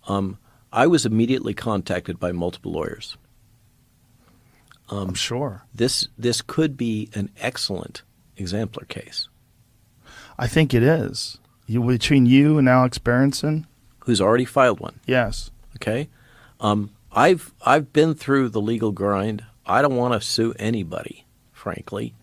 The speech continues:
Speaker 2: But
Speaker 1: It is, it just sucks the blood out of you, um, not to mention your financial resources. I mean, it's just a ugly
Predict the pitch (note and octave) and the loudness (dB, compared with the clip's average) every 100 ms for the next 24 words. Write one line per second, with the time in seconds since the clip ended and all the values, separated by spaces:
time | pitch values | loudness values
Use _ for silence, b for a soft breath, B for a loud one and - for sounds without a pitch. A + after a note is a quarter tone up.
0 | - A#2 A2 G2 - A2+ - A2+ - - | -2 2 2 2 -2 -6 -4 -2 -2 -2
1 | B2 - - - F2 - A#2+ C3 F#2+ C#2 | -2 -4 -6 -8 -8 -6 0 2 0 -2
2 | - - - b b b b b _ F2+ | -8 -14 -16 b b b b b _ -6
3 | F2+ F#2+ - A#2 A2 G#2 G2+ - F#2+ F2 | -6 -8 -6 -6 -2 -2 -2 -2 -6 -8
4 | - A2+ A#2 A#2 - F#2+ G2 - - - | -6 -2 -2 -2 -4 -8 -8 -10 -12 -14
5 | - - _ b b b b - G2+ A2+ | -16 -18 _ b b b b -12 -10 -6
6 | C#3 - A2 F2+ _ - C3 B2+ G#2 G#2 | -4 -4 -6 -8 _ 2 2 4 0 -6